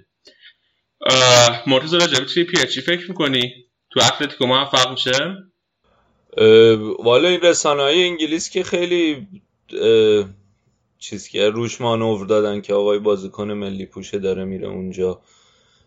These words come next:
Speaker 2: ام، فکر کنم بشه. ام، یعنی با توجه به پروفایلی که تا حالا داشتم، تو تاتنهام خوب بوده، هم تو تیم. البته این یه سال اخیر اونقدر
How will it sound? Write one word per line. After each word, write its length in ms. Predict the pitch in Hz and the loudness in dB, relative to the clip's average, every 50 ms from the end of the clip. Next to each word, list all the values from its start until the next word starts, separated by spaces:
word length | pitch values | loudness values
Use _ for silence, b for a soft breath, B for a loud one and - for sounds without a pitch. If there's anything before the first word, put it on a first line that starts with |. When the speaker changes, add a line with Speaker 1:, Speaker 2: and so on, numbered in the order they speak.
| _ _ _ - | _ _ _ -18
Speaker 2:
ام، 520 | - 92 92 92 92 92 90 90 90 90 | -12 -10 -8 -8 -8 -8 -8 -10 -12 -14
فکر 360 | - - - - 113 135 - - | -16 -18 -2 2 4 4 4 2
کنم 460 | - - 190 190 196 202 202 202 190 | 0 2 2 4 4 2 2 2 4
بشه. 600 | 190 196 196 196 - 196 165 156 135 123 127 127 - _ _ _ _ _ _ _ - | 4 4 4 4 2 2 2 2 2 2 -2 -8 -16 _ _ _ _ _ _ _ -4
ام، 640 | - 107 110 110 110 107 107 104 101 101 101 98 98 _ _ _ _ _ _ _ _ _ _ _ _ _ _ _ _ _ | 0 0 2 2 2 2 2 2 0 -2 -6 -10 -16 _ _ _ _ _ _ _ _ _ _ _ _ _ _ _ _ _
یعنی 420 | 110 98 101 104 101 104 104 113 | -6 -4 -2 -2 -2 -2 -4 -4
با 180 | 120 - 123 123 | 2 4 2 2
توجه 420 | - - 127 123 117 113 117 127 | 4 2 2 2 4 4 4 2
به 80 | 135 131 | 2 2
پروفایلی 600 | 120 - 139 123 117 104 - 123 117 120 127 131 | 0 2 2 2 2 4 4 4 4 4 2 -2
که 140 | - - 127 | -4 -6 -4
تا 140 | - 135 120 | 2 4 4
حالا 220 | 113 110 110 107 | 4 6 6 6
داشتم، 440 | 107 107 101 - - 123 127 131 127 | 6 4 2 0 -4 -4 -4 -4 -6
تو 100 | - 135 | -10 -4
تاتنهام 560 | - 127 117 113 120 117 107 107 110 127 139 | 0 2 2 2 2 0 0 0 0 -2 -2
خوب 240 | - - 147 135 120 | -6 -8 -10 -6 -4
بوده، 260 | 135 131 120 123 120 | -4 0 0 0 0
هم 180 | 120 120 120 120 | 0 -2 -4 -6
تو 120 | - - | -10 -16
تیم. 160 | - - 110 | -12 -8 -4
البته 300 | 110 113 117 110 - 151 | 0 0 0 0 -2 -6
این 100 | 160 160 160 | -8 -6 0
یه 160 | 156 151 139 131 | 4 6 6 6
سال 300 | - - 147 151 175 180 | 6 2 2 2 2 2
اخیر 460 | - - 151 139 - - 160 170 165 | 2 0 -2 -2 -2 -4 -4 -4 -4
اونقدر 460 | 160 151 143 135 131 139 147 165 - | -4 -6 -2 2 2 2 2 2 -2